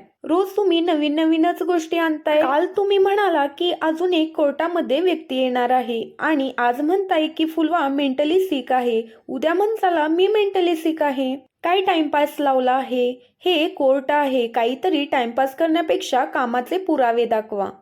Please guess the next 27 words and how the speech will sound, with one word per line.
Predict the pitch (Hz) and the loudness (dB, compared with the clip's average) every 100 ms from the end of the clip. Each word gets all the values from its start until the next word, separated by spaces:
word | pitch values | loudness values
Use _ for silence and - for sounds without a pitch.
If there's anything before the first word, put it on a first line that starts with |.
| _ | _
अजिंक्य | 247 247 320 381 349 294 294 | -2 0 0 0 2 0 0
त्यावर | 233 220 240 240 | -2 0 0 0
म्हणू | 233 247 | -2 -2
लागतो | 294 381 370 294 269 269 _ _ | -2 -2 0 0 0 -2 _ _
की, | 370 339 294 277 | 0 2 0 -6
"जी | 294 | -4
बाई | 320 381 381 294 349 - _ _ - | 0 2 2 0 -4 -8 _ _ -14
डिस्चार्ज | 240 247 233 311 311 330 | -8 -8 -2 0 2 2
मिळाला | 339 349 349 349 | 0 2 2 2
नाही | 392 381 294 | 0 0 0
म्हणून | 294 370 339 294 294 320 - _ _ _ | 0 0 0 0 -2 -8 -16 _ _ _
हॉस्पिटल | 269 262 262 381 381 285 | -2 -2 0 0 2 0
पेटवू | 320 311 - 269 262 | 0 -4 -2 -4 -2
शकते, | 277 262 - 220 220 | -2 -2 -4 -4 -4
ती | 311 | -4
बाई | 330 349 277 | 0 0 0
अंकुशला | - 262 269 311 330 339 | -2 -4 -4 -2 0 0
मिळवण्यासाठी | 349 349 349 370 370 392 381 269 | 2 0 0 0 0 -2 -2 -4
काहीही | - 269 240 254 262 | -2 -2 -2 -6 -8
करू | 233 262 240 | -2 -2 -2
शकते, | 226 240 240 220 208 - - _ | -2 -4 -2 -4 -4 -8 -20 _
त्यामुळे | 294 320 359 311 311 | -2 0 0 0 0
तिने | 320 294 262 | -2 0 -2
अंकुशवरती | - 254 302 311 349 330 262 | -2 -2 -4 -2 -2 -2 -4
हा | 285 294 226 269 | -4 -2 -2 -2
खोटाळ | - 254 247 226 226 | -2 -2 0 2 2
लावला." | 226 214 208 196 | 2 0 0 -2